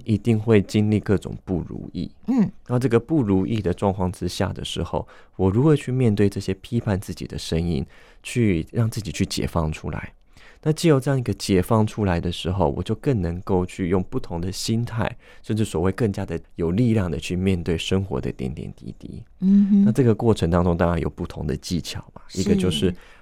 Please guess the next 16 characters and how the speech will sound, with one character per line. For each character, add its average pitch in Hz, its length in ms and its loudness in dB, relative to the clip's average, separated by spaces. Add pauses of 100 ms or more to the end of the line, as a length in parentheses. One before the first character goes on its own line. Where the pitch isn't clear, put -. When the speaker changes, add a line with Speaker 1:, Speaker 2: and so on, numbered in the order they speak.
Speaker 1:
认 127 180 8
知 113 160 2
到 101 140 4
我 82 100 0
发 82 200 -4
生 - 160 -4
了 76 80 -2
什 - 240 -8
么， - 120 -12 (540)
第 - 140 -2
二 90 100 2
个 80 100 -8
就 76 120 -12
是 80 120 -10
宽 85 380 0
恕。 - 280 -8